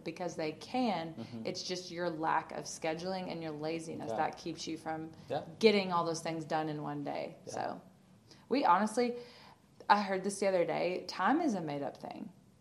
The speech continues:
Speaker 2: Yeah.
Speaker 1: Like, the good Lord did not make one o'clock, two o'clock, three o'clock. It,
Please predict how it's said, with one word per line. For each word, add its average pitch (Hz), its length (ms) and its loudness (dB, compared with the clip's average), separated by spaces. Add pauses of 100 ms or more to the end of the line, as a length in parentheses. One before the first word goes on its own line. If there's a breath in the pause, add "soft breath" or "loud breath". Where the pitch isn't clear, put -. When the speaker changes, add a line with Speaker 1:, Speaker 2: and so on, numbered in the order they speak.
(160)
Speaker 2:
Yeah. - 60 4
Speaker 1:
Like, 175 140 2 (960 soft breath)
the 190 120 -2
good 254 220 10
Lord 226 360 12
did 175 160 0
not 180 260 4
make 165 600 -2 (920)
one 180 260 -2
o'clock, 185 280 4
two 185 140 -4
o'clock, - 300 0
three 185 100 0
o'clock. 170 420 2 (260)
It, 175 220 -4